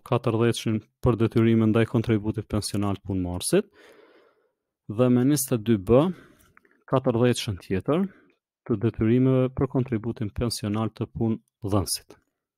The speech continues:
Kemi edhe detyrimin ndaj tatimit në paga, do thotë për tap, tridhjetë e katër euro, kredi, zvoglohet paraja dhe zvoglohet detyrimi për tatimin në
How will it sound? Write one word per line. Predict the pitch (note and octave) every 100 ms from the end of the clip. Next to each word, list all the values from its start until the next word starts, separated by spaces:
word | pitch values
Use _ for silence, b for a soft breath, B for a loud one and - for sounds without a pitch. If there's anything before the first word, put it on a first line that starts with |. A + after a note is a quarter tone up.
| _ _ _ _ _ _ _ _ _ _ _ _ _ _ _ _ _ _ _ _ _ _ _ _ _ _ _ -
Kemi | C3+ C3
edhe | B2+
detyrimin | A2 A#2+ - B2 B2 A2
ndaj | A2 A2
tatimit | A2 - G#2+ G2
në | G2 A2
paga, | F2+ F#2 F#2+ E3 G3+ b b b b _
do | A#2 G#2+
thotë | A2+ G2+ _ _ _ _ _ G2
për | - G2
tap, | - D3+ - - - _
tridhjetë | - A#2 G#2+ G#2+
e | -
katër | G#2 G2 -
euro, | F#2+ F#2+ C3 G3+ - _ _ -
kredi, | - G#2+ G#2 B2 G3+ -
zvoglohet | - G#2 G2+ G#2+ A#2 A#2
paraja | G2+ G2 G2 A#2+ F3 A#3 b b b b
dhe | C#3 C3+
zvoglohet | B2 G#2 A2+ B2 G2+
detyrimi | G#2 G#2 G#2 A2 B2
për | - A2 G#2
tatimin | G2 G#2 G2+
në | G2